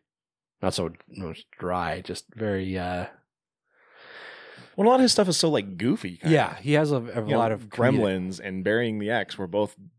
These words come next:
Speaker 2: pretty goofy.
Speaker 1: Exactly.
Speaker 2: And this one doesn't have that at all.
Speaker 1: No. Um, I mean, there are things you can laugh at,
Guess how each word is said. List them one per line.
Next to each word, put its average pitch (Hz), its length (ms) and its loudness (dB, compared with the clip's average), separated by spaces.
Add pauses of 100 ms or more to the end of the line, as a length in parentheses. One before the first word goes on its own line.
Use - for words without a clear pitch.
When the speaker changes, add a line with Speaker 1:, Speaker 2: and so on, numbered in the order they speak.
(140)
Speaker 2:
pretty 101 160 -2
goofy. 104 480 -2
Speaker 1:
Exactly. 101 480 0
Speaker 2:
And 101 160 -2
this 156 160 2
one 127 100 2
doesn't 90 220 -4
have 143 220 2
that 87 140 0
at 90 100 0
all. 123 280 4
Speaker 1:
No. 92 380 -2 (680)
Um, 87 720 -2 (1200)
I 110 80 2
mean, 107 180 4
there 113 140 4
are 98 140 4
things 101 560 -2
you 92 80 -4
can 85 220 -10
laugh 92 320 -2
at, 135 340 4